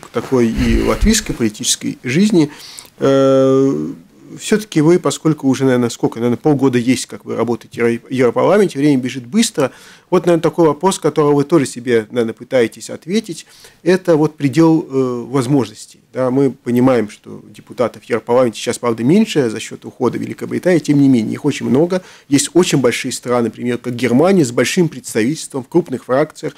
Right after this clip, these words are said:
Вот все-таки вы, наверное, сами для себя теперь уже поняли. Вот это я могу, ну, когда избиратели к вам обращаются, вот это не могу, вот это вообще не в моей компетенции. Вот как вы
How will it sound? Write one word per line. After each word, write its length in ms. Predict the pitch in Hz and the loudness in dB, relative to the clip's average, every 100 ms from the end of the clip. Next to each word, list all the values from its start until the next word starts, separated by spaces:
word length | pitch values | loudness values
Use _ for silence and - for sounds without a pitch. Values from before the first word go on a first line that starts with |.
| - - _ | -14 -18 _
Вот 120 | 170 | -2
все-таки 340 | - 214 - 180 | 0 -2 0 0
вы, 80 | |
наверное, 160 | 190 180 | 2 2
сами 280 | - 214 147 | 2 2 0
для 120 | 123 | -2
себя 300 | - 139 180 | -4 0 0
теперь 240 | 175 - 156 | 0 0 2
уже 180 | 151 | 0
поняли. 380 | 156 156 120 104 | -4 0 0 0
Вот 180 | 117 123 | -4 -2
это 140 | 214 214 | 0 2
я 140 | 180 | 2
могу, 340 | 156 123 120 - _ - | 2 0 -4 -6 _ -4
ну, 60 | |
когда 240 | - 160 151 | 0 2 2
избиратели 500 | 123 156 143 - 120 | 2 2 2 -2 -8
к 80 | - | -4
вам 120 | 123 | -2
обращаются, 520 | 120 120 - 120 - | -2 -4 -6 -14 -6
вот 140 | 135 214 | -2 0
это 140 | 220 | 2
не 160 | 185 160 | 4 4
могу, 340 | 135 117 120 - _ | 2 0 -6 -8 _
вот 120 | 135 | -2
это 140 | 202 208 | 0 0
вообще 260 | 202 175 | 0 2
не 100 | 139 | 4
в 40 | 127 | 4
моей 200 | 127 117 | 4 0
компетенции. 720 | 120 - 120 123 113 - 110 | -4 -12 -10 -6 -6 -8 -4
Вот 280 | 139 147 - | -4 -4 -4
как 280 | - 202 185 | -2 0 2
вы 160 | 175 | 0